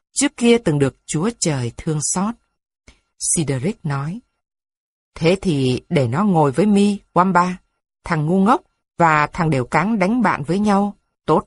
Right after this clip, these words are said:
đôi lắm." Wamba giơ một miếng mỡ cắn dở lên nói, "Thằng ngu ngốc sẽ cẩn thận, ngăn không cho thằng đều cáng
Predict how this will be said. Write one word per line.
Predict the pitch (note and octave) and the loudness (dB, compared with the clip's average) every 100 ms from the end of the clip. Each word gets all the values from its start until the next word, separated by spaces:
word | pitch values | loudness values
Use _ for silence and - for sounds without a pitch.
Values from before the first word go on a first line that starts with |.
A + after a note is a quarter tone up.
| - | -2
đôi | E3+ D#3 D3 | 0 2 0
lắm." | D3 F3 C4 - _ _ _ _ _ _ _ _ | -2 -4 -6 -12 _ _ _ _ _ _ _ _
Wamba | - A3 A3 G#3+ G#3 F#3+ | 0 2 4 4 4 0
giơ | - D3+ F#3 F3+ | -4 -2 2 2
một | E3 C#3+ D3 | 0 -2 -2
miếng | G#3 | 2
mỡ | G#3+ F3+ A#3+ | 2 2 0
cắn | E3 G#3 | -2 -4
dở | C#4 F#3+ C#3 G#2+ | -2 -2 -4 -6
lên | C#3+ E3 D#3 | -4 -2 -2
nói, | D3 E3 B3 _ _ _ _ _ _ - | -2 -6 -10 _ _ _ _ _ _ -14
"Thằng | - C#3 | -6 -2
ngu | C3+ F3 | 2 2
ngốc | F3+ C4+ | 2 0
sẽ | - - | -2 -4
cẩn | - F3 A2+ - | -2 -4 -4 -6
thận, | D3 - _ _ | -4 -4 _ _
ngăn | D3+ F3 G3 G3 | -6 -2 0 0
không | G3 B3+ A3+ | 0 -2 0
cho | A3+ | 0
thằng | - E3+ C#3+ | -2 -4 -2
đều | C#3+ A#2 | -2 -2
cáng | - C#3+ G3 | -2 -4 -4